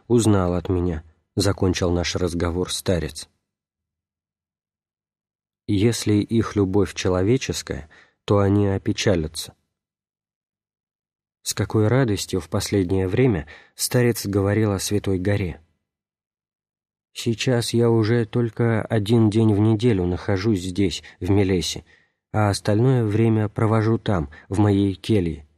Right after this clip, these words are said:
Я думаю, что уже привык к тому климату.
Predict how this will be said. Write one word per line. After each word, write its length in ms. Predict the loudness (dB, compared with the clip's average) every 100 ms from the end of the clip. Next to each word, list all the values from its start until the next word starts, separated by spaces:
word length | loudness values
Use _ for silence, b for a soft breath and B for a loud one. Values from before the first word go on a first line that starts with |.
| _ _ _ _ _ _ _ _
Я 220 | -2 0 2
думаю, 380 | 4 4 4
что 280 | 0 0 0
уже 320 | 2 0 0
привык 400 | 0 0 2 0
к 60 | 0
тому 280 | -2 0 -2
климату. 540 | 0 0 0 -4 -12